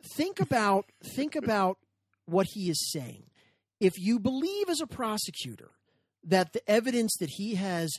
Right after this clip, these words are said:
laid out in this report might be sufficient to prove obstruction in a criminal matter,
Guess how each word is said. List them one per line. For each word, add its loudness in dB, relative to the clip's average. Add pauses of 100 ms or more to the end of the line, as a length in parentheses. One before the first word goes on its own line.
(140)
laid 0
out -2 (140)
in 0
this -2
report -4 (260)
might 0 (100)
be -4
sufficient -8
to -4
prove -4
obstruction -4 (280)
in -2
a -2
criminal 0
matter, -6